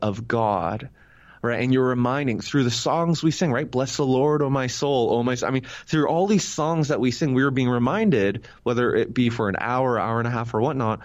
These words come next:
of our identity in Christ. Now, that alone is not enough, which is why we need to go to the Word, and we need to develop these disciplines to engaging with the Word and engaging with the Scriptures.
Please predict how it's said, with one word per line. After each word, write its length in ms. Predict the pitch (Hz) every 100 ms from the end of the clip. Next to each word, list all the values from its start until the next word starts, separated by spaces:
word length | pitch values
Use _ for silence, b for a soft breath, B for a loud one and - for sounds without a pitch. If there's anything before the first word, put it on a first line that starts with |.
| B
of 180 | - 113
our 80 | 113
identity 560 | 101 98 107 110 110 95
in 80 | 87
Christ. 640 | - 139 110 - - - _ _ _ _ - _ _ _ B B
Now, 300 | 123 117 107 -
that 760 | 117 117 160 185 113 98 - - _ _ _ _ _ _ _ _ _
alone 760 | 113 113 120 139 156 120 110 104
is 200 | 98 107
not 240 | 104 95
enough, 420 | 95 98 82 -
which 140 | 104 110
is 120 | 101
why 180 | 104 104
we 120 | 104
need 200 | 104 101
to 200 | 101 98 b b b _
go 180 | 107 104
to 80 | 104
the 100 | 98
Word, 460 | 90 87 76 - -
and 100 | 98
we 100 | 95
need 180 | 95
to 60 | 104
develop 400 | 92 92 98 85
these 220 | 98 90
disciplines 600 | - 90 87 98 95 90
to 120 | 104
engaging 460 | 90 98 95 95 98
with 140 | 92
the 80 | -
Word 280 | 87 90 90
and 140 | 92
engaging 380 | 90 90 87 92
with 120 | 87
the 60 | 92
Scriptures. 480 | - 117 - 92